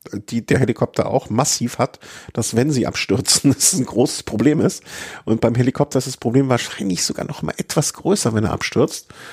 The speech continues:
Ähm, aber ich glaub, so Drohnen sind einfach auch so, so diesen Wetterbedingungen noch, also ich glaub nicht bei schönem Wetter und so, ne, Tour, Tour de France, Flachetappe am vierzehnten Juli, alles schön, hey, kein Wind und so weiter.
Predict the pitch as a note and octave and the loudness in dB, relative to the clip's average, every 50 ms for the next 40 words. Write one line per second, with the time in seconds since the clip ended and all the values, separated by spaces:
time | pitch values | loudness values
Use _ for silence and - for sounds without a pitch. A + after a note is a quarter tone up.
0 | - - - - - A#2+ A2+ A#2 A2+ A#2 A2+ A2+ A2+ A2+ A2 A2 G#2+ - - - | -20 -20 -16 -4 2 4 4 4 4 4 2 2 0 0 -2 -4 -6 -6 -4 0
1 | G2 F#2+ F#2+ G2+ G2+ G#2 G#2 G2+ G2+ G2+ G#2 G#2 G#2 G#2+ G#2+ - - _ _ _ | 2 2 4 4 2 2 4 4 4 4 4 4 2 2 -2 -6 -14 _ _ _
2 | _ _ _ _ _ _ _ _ _ _ _ _ _ _ _ - - - - - | _ _ _ _ _ _ _ _ _ _ _ _ _ _ _ -20 -16 -14 -8 -4
3 | - - - - - - - F2 G2+ B2+ B2+ A#2+ G#2 - - G#2 A2 - - - | -4 -2 -2 -2 -4 -2 -2 -2 0 0 0 -2 -2 -4 -4 -6 -6 -8 -10 -10
4 | - - - - F2+ E2+ - - - - F#2+ - - F#2 - - F2+ F2 E2+ E2+ | -10 -8 -8 -8 -8 -8 -8 -8 -8 -8 -8 -8 -8 -8 -6 -6 -4 -6 -6 -8
5 | F#2+ F#2+ A2 A2+ - A#2+ A2+ A2 G#2 G#2 - - G#2 G2+ G2 F#2+ F#2+ F#2+ F#2+ - | -6 -4 -4 -2 -2 -2 -4 -4 -4 -6 -4 -4 -2 -2 -2 -2 -2 -4 -6 -8
6 | - _ - - - - - - - - A#2 B2 B2+ - - C3 - - D#3 D#3 | -14 _ -20 -20 -20 -20 -20 -10 -4 0 2 2 2 2 2 0 2 2 0 0
7 | - - _ _ - - - - - - A2 A2 - - C3+ C3 A2+ B2 - - | -2 -4 _ _ -20 -20 -20 -6 0 0 0 2 2 2 2 2 4 2 2 2
8 | D#3+ C#3 G#3 - _ - - - - - - - - - _ _ - B2 A#2 - | 2 0 0 0 _ -14 -20 -20 -20 -20 -20 -20 -20 -20 _ _ -4 -2 0 2
9 | C3 B2+ B2+ B2 C3+ C#3+ C#3 - G#2+ G2 - - - D#3 C#3 F#2+ F#2+ G#2 A2 G#2+ | 2 4 6 6 4 4 2 2 -2 -2 -2 0 0 2 2 2 0 -2 -4 -4
10 | - - F3 F3+ - - D3 D3 D3 - - D3 D3 - D3 C#3 - C3+ B2+ - | 0 2 4 4 4 2 2 2 2 0 -2 -4 -2 -2 -2 0 0 0 0 2
11 | B2 G#2 A#2 - - C#3 - - C3 B2 A#2 - A#2+ A#2 C#3+ D#3 C3 C3 C3+ - | 0 0 0 0 0 -2 0 2 0 0 0 0 0 2 2 2 4 2 2 2
12 | B2 C3 C3+ B2+ - - C#3+ C3+ C3+ C3+ C3 B2 C3 C3 C3 C3 C3 - - B2 | 2 2 2 0 0 0 0 2 2 2 2 0 0 0 0 0 0 0 0 0
13 | A#2 A2+ A2 C3+ C#3 C3+ A#2+ G#2 - - F#2+ G2 G2+ - B2+ | 0 2 2 2 2 2 0 -2 0 0 2 2 2 2 0